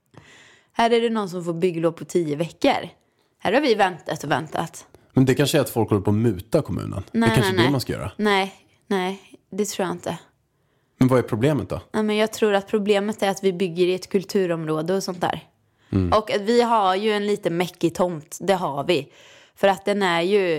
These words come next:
Speaker 1: eh, lite skaftig och lite hög och lite allt möjligt liksom. Så att jag förstår, det kan vara lite klurigt.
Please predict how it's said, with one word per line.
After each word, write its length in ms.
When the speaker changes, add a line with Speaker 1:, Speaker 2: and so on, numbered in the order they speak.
Speaker 1:
eh, 460
lite 420
skaftig 840
och 100
lite 260
hög 500
och 80
lite 360
allt 220
möjligt 420
liksom. 340
Så 120
att 100
jag 140
förstår, 460
det 160
kan 180
vara 120
lite 260
klurigt. 640